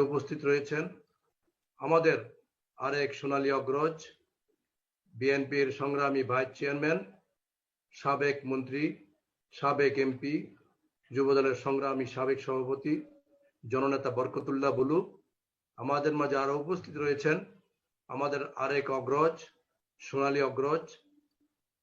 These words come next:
যুব দলের সাবেক সভাপতি, সাবেক এমপি, সুবক্তা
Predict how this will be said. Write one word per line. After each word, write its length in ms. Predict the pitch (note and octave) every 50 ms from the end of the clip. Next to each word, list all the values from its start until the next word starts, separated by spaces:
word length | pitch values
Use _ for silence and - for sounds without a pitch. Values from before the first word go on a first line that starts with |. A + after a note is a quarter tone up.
| _ - A#2+
যুব 140 | C3+ C3 C#3+ D3+ C#3
দলের 220 | C#3+ C#3+ C#3+ C#3 C#3 C#3 - - - _ _ _ _ -
সাবেক 300 | - C#3 C3+ C3+ C#3 C3+ C#3 -
সভাপতি, 500 | C3 C3+ C3+ C3+ C3+ C#3+ C#3 - D3+ D#3+ F3+ F#3 - - _ _ _ _ _ _ _ - -
সাবেক 440 | - B2+ C3 C3+ B2+ C#3+ C#3+ C#3 C#3+ C#3+ C3+
এমপি, 280 | C3 C3 B2+ C#3+ C#3 D#3 F3+ - - _ _ _ _ _ _ _ _ _ _ _ _ -
সুবক্তা 600 | - D3 C#3+ C3+ C#3 C#3 C#3 C#3 - - D3+ D#3